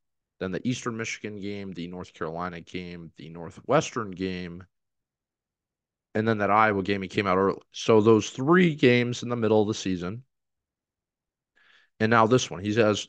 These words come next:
four games that he started and finished. In those games, he has averaged thirty point three carries for a hundred and eighty-four point three yards per game, and he has five total touchdowns.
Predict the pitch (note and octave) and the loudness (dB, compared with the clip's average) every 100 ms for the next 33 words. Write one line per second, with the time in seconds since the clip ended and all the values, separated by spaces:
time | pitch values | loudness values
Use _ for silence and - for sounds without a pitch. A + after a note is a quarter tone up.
0 | - - - D3 D#3+ C3+ C3 B2+ A#2+ G#2 | -14 -12 4 8 8 6 4 2 0 -2
1 | F#2+ - B2 A#2+ A#2+ A2+ - G#2+ G#2 G2 | -2 -2 4 6 6 4 2 -2 -2 -4
2 | - G#2 D#2+ - - - - _ _ _ | -4 -4 -2 -10 -10 -12 -20 _ _ _
3 | _ _ _ _ _ C3 D#3 D#3+ B2+ - | _ _ _ _ _ 2 6 6 6 4
4 | A#2 A2+ - A2 G2+ A2 A2+ G#2+ A2 G2 | 2 2 0 0 2 4 4 4 0 -2
5 | - - - B2+ C3+ C3 C3+ B2+ - - | -6 -8 0 2 0 -2 -6 -6 -8 -10
6 | A2+ A#2+ B2+ B2+ C3+ A2+ A2+ A2+ A2 - | -4 0 0 0 2 4 2 0 -4 -2
7 | A2+ G#2+ F2+ F2+ A2+ A#2+ A#2+ A2 G#2 A2 | 0 2 0 -2 -4 -4 -4 -6 -4 -2
8 | G#2+ G#2 A2 G#2+ G2 G#2 F2+ - - A2 | -4 -6 -2 -2 0 -4 -4 -8 0 2
9 | G2+ G2 G2+ G2 E2 - - A#2+ C3+ C3+ | 4 6 6 4 0 -8 -2 2 2 4
10 | G#2 G#2 G2+ G#2 - _ _ _ _ - | 2 2 -2 -6 -10 _ _ _ _ -2
11 | G2 - - A2 G2+ - G2+ F2 - - | -2 0 6 8 8 4 0 0 -2 -8
12 | - - - | -8 -12 -12